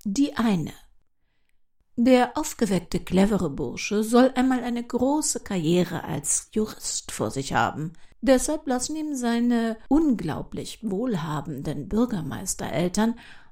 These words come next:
eine exquisite Schulbildung zukommen. Sie lassen ihn an der Sorbonne Jura studieren. Fünf Sprachen lernt der Knabe ganz ohne Mühe.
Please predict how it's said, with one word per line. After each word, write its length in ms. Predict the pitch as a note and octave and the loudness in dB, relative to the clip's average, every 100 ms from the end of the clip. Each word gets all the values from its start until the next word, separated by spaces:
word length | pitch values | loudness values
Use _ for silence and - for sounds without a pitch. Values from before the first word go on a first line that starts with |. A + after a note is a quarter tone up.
| - | -16
eine 360 | - D3+ E3 D#3+ | -4 -2 -2 -4
exquisite 920 | - - - - F#3+ G#3 C4 C#4+ - - | -10 -10 -10 -8 -8 -4 -4 -6 -10 -12
Schulbildung 920 | - A#3 G#3 E3 F3+ F3+ F3 E3+ E3+ | -6 0 0 0 -2 -2 -2 -6 -8
zukommen. 680 | - D#3+ - A3 G3 G#3 - - _ | -8 -8 -8 -6 -6 -8 -10 -20 _
Sie 160 | - B3+ | 0 4
lassen 340 | C#4+ C#4+ E4+ | 4 2 -2
ihn 180 | E4 D#4 | 0 2
an 140 | C4+ A#3+ | 4 4
der 140 | A3 | 4
Sorbonne 680 | - F3+ F3 F3+ F3+ F#3+ G3 | 2 -2 -2 -2 0 -2 -4
Jura 440 | G3 G3+ D#3+ D3 | -2 -2 -2 -6
studieren. 540 | - - D#3+ D3+ - - _ _ _ - _ - - _ - | -8 -10 -10 -8 -10 -14 _ _ _ -20 _ -20 -20 _ -20
Fünf 440 | - D#4+ D#4 C#4 | -6 0 0 0
Sprachen 640 | - - G3 D#3 D#3 F3+ D3 | -4 -6 -2 0 0 -2 -4
lernt 280 | C#3+ D3 F3 | -4 -6 -8
der 80 | |
Knabe 520 | - - D#3 C#3+ - - | -8 -6 -4 -4 -6 -6
ganz 540 | - A#3 C#4 - - - | -2 -2 -2 -6 -8 -8
ohne 300 | F#3 E3+ E3 | -6 -4 -4
Mühe. 340 | E3+ D#3 - | -4 -4 -8